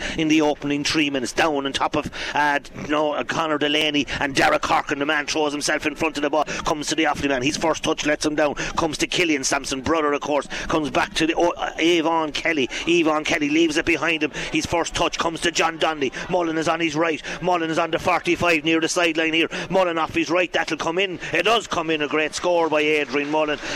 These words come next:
Kilkenny's second point. First point of the afternoon. Kilkenny one point and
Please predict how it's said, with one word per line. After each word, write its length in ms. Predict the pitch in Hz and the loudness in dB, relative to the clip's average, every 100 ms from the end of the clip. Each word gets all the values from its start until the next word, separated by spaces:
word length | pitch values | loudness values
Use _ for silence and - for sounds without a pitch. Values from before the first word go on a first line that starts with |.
| - | -2
Kilkenny's 480 | 175 - 165 156 139 | 0 2 0 2 2
second 460 | - 202 - 156 | 2 2 0 -2
point. 300 | - 160 135 | 0 0 -2
First 500 | - - - 240 - | -6 -6 0 0 0
point 280 | - 180 151 | -2 -2 0
of 40 | 139 | 0
the 100 | 143 | 2
afternoon. 460 | 139 147 147 143 | 0 -2 -2 -2
Kilkenny 400 | 139 135 143 156 | -4 -4 -2 0
one 240 | 151 165 156 | 0 0 0
point 400 | 165 190 180 - - - - | 0 0 -2 -6 -8 -6 -4
and 280 | 147 160 | -2 -2